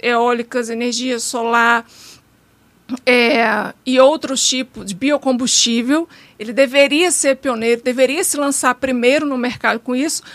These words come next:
mas tá discutindo, é, extração de petróleo no Foz do Amazonas. Então, assim, eu acho que isso é uma contradição muito grande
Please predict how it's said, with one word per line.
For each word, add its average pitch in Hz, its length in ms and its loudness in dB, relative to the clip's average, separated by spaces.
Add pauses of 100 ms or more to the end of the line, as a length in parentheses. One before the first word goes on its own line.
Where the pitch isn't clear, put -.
(140)
mas 311 360 2 (160)
tá 320 160 8
discutindo, 294 1160 -2 (160)
é, 240 920 4
extração 269 460 0
de 254 80 -4
petróleo 262 380 0
no 262 40 -2
Foz 247 520 -2
do 240 120 0
Amazonas. 240 720 -2 (340)
Então, 254 220 -4
assim, 269 240 -2
eu 254 120 0
acho 262 200 0
que - 60 -8
isso 269 140 -4
é - 20 -4
uma 254 120 -4
contradição 262 640 -4
muito 269 300 -6
grande 254 640 -2